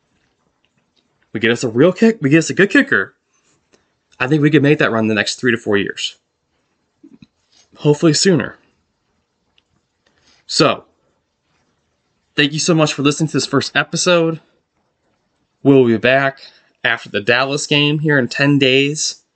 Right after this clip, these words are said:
So stay tuned. If anything happens in between that, I'll jump on here. We'll do another quick episode.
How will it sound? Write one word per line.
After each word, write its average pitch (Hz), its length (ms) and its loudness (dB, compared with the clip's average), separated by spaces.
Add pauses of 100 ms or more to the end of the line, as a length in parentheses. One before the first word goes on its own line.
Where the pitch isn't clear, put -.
(480)
So 147 120 0
stay 123 200 0
tuned. 135 220 0
If 123 60 0
anything 135 460 0
happens 131 360 -4
in 127 140 -4
between 151 340 2
that, 160 300 2
I'll 113 160 0
jump 120 200 -2
on 123 140 0
here. 143 80 -2
We'll 120 140 -4
do 123 100 2
another 113 200 2
quick - 260 -12
episode. 170 680 0